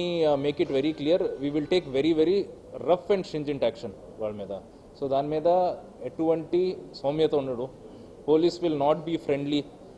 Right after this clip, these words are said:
Usually మన ఫ్రెండ్లీ పోలీసింగ్ చెప్తా ఉంటాము, but ఆ రోజు when it comes to polls, there will not be any friendly policing. Will be very, very harsh reaction, అది క్లియర్గా చెప్తున్నాను. All anti-social elements మీద నిఘా ఉంది, రౌడీ ఎలిమెంట్స్ మీద నిఘా ఉంది.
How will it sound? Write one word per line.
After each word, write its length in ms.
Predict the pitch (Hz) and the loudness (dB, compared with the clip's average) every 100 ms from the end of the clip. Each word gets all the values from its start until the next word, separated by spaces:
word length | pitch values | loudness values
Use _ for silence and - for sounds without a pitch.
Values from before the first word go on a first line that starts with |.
| - | -6
Usually 220 | 143 156 | -2 0
మన 160 | 165 156 | 2 2
ఫ్రెండ్లీ 320 | 139 143 156 | 0 -2 -2
పోలీసింగ్ 420 | 160 151 147 151 143 | 0 0 -2 -4 -4
చెప్తా 200 | 143 156 | -2 -2
ఉంటాము, 260 | 139 139 151 151 | 0 -2 0 0
but 120 | 131 | 2
ఆ 80 | 131 | 2
రోజు 280 | 156 156 - - - - - - - - 127 | 2 -2 -8 -20 -20 -20 -20 -20 -20 -10 -4
when 140 | 139 | -4
it 100 | 135 147 | -2 -2
comes 160 | 151 - | -2 0
to 40 | 165 | 2
polls, 180 | 156 170 | 4 4
there 160 | 156 143 | 2 0
will 120 | 131 | -2
not 100 | 143 151 | -2 -2
be 60 | 147 | -4
any 100 | 151 | -4
friendly 240 | 139 127 131 | -6 -8 -6
policing. 360 | 113 101 - 95 - - - - - - - - - | -6 -8 -12 -18 -20 -20 -20 -20 -20 -20 -20 -20 -8
Will 120 | 131 | -6
be 140 | 139 147 | -2 0
very, 200 | 135 151 | 2 2
very 200 | 151 151 | 2 0
harsh 340 | 120 117 131 - | 0 0 -2 0
reaction, 280 | 143 127 165 | 0 0 -2
అది 140 | 139 | -6
క్లియర్గా 360 | 131 127 135 135 | -4 -2 2 2
చెప్తున్నాను. 640 | 120 117 123 113 113 151 - - - - - - - 113 | 0 -4 -8 -8 -6 -8 -10 -18 -20 -20 -20 -16 -6 2
All 180 | 151 180 165 131 | 4 4 0 -4
anti-social 580 | 139 160 147 160 151 165 147 | -6 -6 -2 -2 0 0 2
elements 400 | 151 151 147 151 | 0 -2 -4 -4
మీద 160 | 139 | 0
నిఘా 300 | 156 131 135 | 0 0 0
ఉంది, 360 | 139 139 143 151 - - 120 | 0 0 -4 -4 -10 -6 -2
రౌడీ 220 | 127 143 | 0 0
ఎలిమెంట్స్ 400 | 143 139 135 - | 0 -4 -8 -6
మీద 100 | 131 | -6
నిఘా 300 | 127 120 123 | -4 -2 -2
ఉంది. 300 | 123 120 | -4 -6